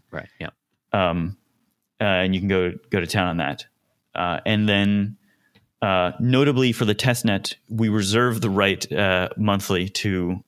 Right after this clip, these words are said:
Speaker 2: uh, wipe the data because we're still, uh, updating the A B I, and we don't wanna be locked in yet. But, um, early this year, so we're trying for, let's say, April,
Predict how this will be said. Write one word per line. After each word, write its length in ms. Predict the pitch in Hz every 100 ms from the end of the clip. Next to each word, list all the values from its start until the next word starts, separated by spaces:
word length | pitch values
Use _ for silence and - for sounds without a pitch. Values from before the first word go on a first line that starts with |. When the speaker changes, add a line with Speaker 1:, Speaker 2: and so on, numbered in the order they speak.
| -
Speaker 2:
uh, 200 | 87 85
wipe 220 | 95 92
the 80 | 90
data 300 | 80 76 76
because 300 | 98 - 87
we're 80 | 92
still, 400 | - 117 107 95 _ _ _ -
uh, 260 | 90 -
updating 240 | 95 107 92
the 100 | 76
A 100 | 92
B 140 | 87
I, 320 | 92 127 135 - - - - - -
and 160 | 98
we 80 | 95
don't 100 | 95
wanna 140 | 92 90
be 80 |
locked 260 | 90 87 92
in 140 | 95
yet. 300 | 92 143 - - - - - _
But, 320 | 110 90 -
um, 400 | 110 92 92 90 -
early 340 | 127 127 123
this 240 | 110 101 -
year, 340 | 92 104 131 -
so 580 | - - 92 90 90 95 _ _ _ _ _ _
we're 100 | 95 95
trying 420 | - 117 113 110
for, 220 | 104 98 -
let's 200 | 104 90
say, 140 | - -
April, 440 | 82 - 113 120